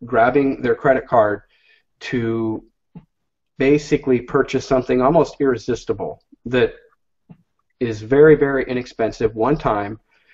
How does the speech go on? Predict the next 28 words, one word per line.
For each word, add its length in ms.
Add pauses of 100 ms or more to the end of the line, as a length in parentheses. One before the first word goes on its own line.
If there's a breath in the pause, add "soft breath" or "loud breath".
(420)
And 340
what 280
it 80
is, 420
it's 320
at 100
the 60
beginning 340
of 60
the 80
funnel. 500 (1080)
And 200
so 760
they're 240
gonna 200
whip 180
out 160
their 120
credit 340
card 320 (220)
by 140
the 100
masses 640
to 100
get 280
this 320
irresistible 680
product 680